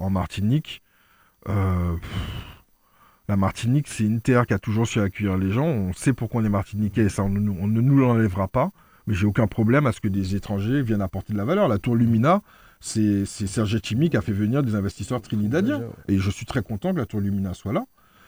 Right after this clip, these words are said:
Speaker 1: euh, au-, autant qu'il y ait nos bâtiments
Speaker 2: Mhm.
Speaker 1: historiques. Donc, moi, fondamentalement, j'ai aucun problème à ce que ce soit des Espagnols qui soient venus
Speaker 2: Mhm.
Speaker 1: en Martinique et qui mettent en place son projet. Deuxième
Speaker 2: Mhm.
Speaker 1: chose, on a des artistes en Martinique.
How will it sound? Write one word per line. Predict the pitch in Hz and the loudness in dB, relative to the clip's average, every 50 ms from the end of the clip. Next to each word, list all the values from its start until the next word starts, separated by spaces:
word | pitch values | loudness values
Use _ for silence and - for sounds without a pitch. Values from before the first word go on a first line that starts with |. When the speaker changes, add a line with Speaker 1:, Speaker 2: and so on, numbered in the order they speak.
| - - - | -12 -4 0
Speaker 1:
euh, | 98 90 92 92 90 92 87 76 - | 2 4 4 4 4 2 2 0 -2
au-, | - 87 87 60 76 | -2 -2 -2 -2 -2
autant | 92 - 113 131 151 | -4 -2 0 0 -2
qu'il | - - 101 | -2 -4 -4
y | 92 | -2
ait | |
nos | 95 98 | -2 -2
bâtiments | 90 85 92 - - 107 104 117 | -2 -4 -6 -4 -4 -4 -2 -2
Speaker 2:
Mhm. | 123 | -2
Speaker 1:
historiques. | 131 147 147 117 98 95 90 95 | -2 -2 0 0 0 0 0 0
Donc, | 113 127 127 - - _ - - - - | 0 0 0 -2 -2 _ -2 -2 -2 0
moi, | 131 147 160 160 - - - | 2 4 4 4 2 -2 -6
fondamentalement, | - 160 156 151 143 135 131 - 139 131 131 131 135 | -2 2 4 4 4 4 4 2 2 2 2 2 2
j'ai | 120 117 | 2 2
aucun | 113 - 127 113 | 2 2 0 -2
problème | - - 123 117 117 113 110 | 0 0 0 2 2 2 0
à | 101 | -2
ce | - | -4
que | - 95 | -6 -10
ce | - | -6
soit | 110 104 | -4 -2
des | 104 107 101 | -2 -2 -2
Espagnols | 98 92 - - 104 98 104 110 117 127 | -2 -4 -4 -4 -4 -2 -2 -2 -2 -4
qui | - 107 | -6 -8
soient | - - 98 95 | -8 -6 -6 -4
venus | 92 98 107 104 110 110 107 101 101 - - - 107 107 104 | -2 -2 0 2 2 2 2 0 -2 -6 -12 -20 -20 -12 -6
Speaker 2:
Mhm. | 98 | -2
Speaker 1:
en | 101 | 0
Martinique | 101 98 - - - 101 117 143 156 139 | 0 0 0 -2 -2 -2 0 0 0 0
et | 113 98 | -2 -4
qui | - - 110 | -2 -2 -2
mettent | 107 110 | 0 0
en | 110 107 | 0 0
place | 101 131 127 - | 0 -2 -4 -2
son | - 113 | -4 -8
projet. | 95 - 110 98 87 82 - - _ _ _ | -8 -6 -6 -6 -6 -8 -12 -16 _ _ _
Deuxième | 104 110 165 185 170 175 165 | 4 4 6 6 6 4 2
Speaker 2:
Mhm. | 151 | 0
Speaker 1:
chose, | 98 - 110 123 - - _ _ _ _ _ _ _ _ _ _ _ _ _ | -4 -6 -10 -10 -12 -20 _ _ _ _ _ _ _ _ _ _ _ _ _
on | 127 135 123 | 0 2 2
a | 117 | 4
des | 117 113 107 | 2 2 2
artistes | 101 95 - - 104 - - | 0 -2 -4 -8 -12 -10 -10
en | 87 | -10
Martinique. | 82 92 - - - 247 269 - _ | -10 -10 -12 -10 -12 -12 -12 -14 _